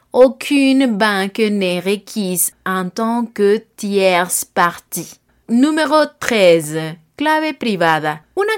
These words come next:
clave privada es información secreta que demuestra su derecho a gastar bitcoins desde una billetera definida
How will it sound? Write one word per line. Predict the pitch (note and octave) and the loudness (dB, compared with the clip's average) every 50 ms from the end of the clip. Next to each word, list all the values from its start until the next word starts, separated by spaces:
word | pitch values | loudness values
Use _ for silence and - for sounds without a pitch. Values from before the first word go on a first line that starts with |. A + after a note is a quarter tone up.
| G4+ | -2
clave | - E4 C#4+ C4 B3+ A#3+ | 0 0 2 2 2 0
privada | A#3 B3 A3 G#3 G3 G3 F#3 F3+ F3+ F#3+ - - | -2 -2 -4 -2 0 0 0 0 0 -2 -4 -4
es | - G#3 G3+ - | -6 -6 -4 -4
información | A3+ G#3 - G#3 F#3+ F3+ F3+ F3 - G3+ F#3+ G3 | -6 -4 -4 -4 -4 -4 -4 -6 -4 -6 -6 -4
secreta | - A3+ G#3+ - G#3+ F#3 F3 - E3+ E3+ - | -4 -6 -4 -4 -4 -4 -2 -2 -4 -4 -4
que | - G3+ | -4 -2
demuestra | F#3+ A3+ A3+ A#3+ C4 D#4 D#4+ - F4 E4+ D#4+ | -2 -2 -2 -2 -2 -4 -4 -4 -4 -4 -4
su | - D#4 | -4 0
derecho | A#3+ B3 A3+ G#3+ F#3 F#3 - G#3+ | 0 2 2 2 0 -2 -2 -4
a | F#3+ | -4
gastar | F3 F#3 F3 - - F#3+ F#3 F3+ | -4 -4 -6 -4 -4 -4 -4 -4
bitcoins | E3+ F3+ A3+ G#3+ G#3+ - - F#3 F3+ F#3 F#3+ - - _ - | -4 -4 -4 -6 -4 0 0 0 0 0 -4 -8 -12 _ -10
desde | G3 G3 C4+ C#4+ D4+ C4+ B3+ D4 | -4 -2 0 0 0 0 -2 0
una | C#4+ C4+ C4 B3+ C4 C4+ | 2 2 2 2 2 0
billetera | B3 A#3+ G#3 G3+ F#3+ F#3+ - F#3+ F#3+ G3+ G3+ | 0 -2 -2 -2 -2 -2 -2 -2 -2 -2 -4
definida | G3+ G#3 G#3 A#3+ A#3 A3 A3 G#3 G3 F#3+ F#3+ F3+ | -4 -6 -4 -4 -2 -2 -2 -2 0 0 -2 -2